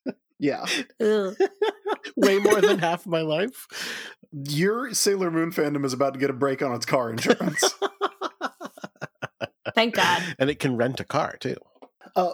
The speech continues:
Speaker 2: if, if you were going to get a Sailor Moon tattoo, Jordan, what would you get?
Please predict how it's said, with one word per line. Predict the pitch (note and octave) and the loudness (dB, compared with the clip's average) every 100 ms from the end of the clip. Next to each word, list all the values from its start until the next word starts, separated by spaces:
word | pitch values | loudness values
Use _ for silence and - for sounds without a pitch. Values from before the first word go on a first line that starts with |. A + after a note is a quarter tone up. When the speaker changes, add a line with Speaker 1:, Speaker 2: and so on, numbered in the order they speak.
| C4 | 0
Speaker 2:
if, | C4+ - - | -2 -2 -6
if | B3+ D#4 F#4+ | -2 -2 0
you | D#4 D4 | -2 0
were | A#3+ | -2
going | E3 C#3 B2 | 0 -2 -2
to | |
get | A#2+ | -2
a | A#2 | 0
Sailor | C#3 A#2 | -2 -2
Moon | A#2 A#2 | -4 -6
tattoo, | B2+ C#3 A#2+ | -4 -4 -4
Jordan, | G#2+ C3 B2 C3+ | -4 -4 -2 -2
what | E3 | -2
would | D3 | -2
you | C3 | -4
get? | C#3 - | -4 -10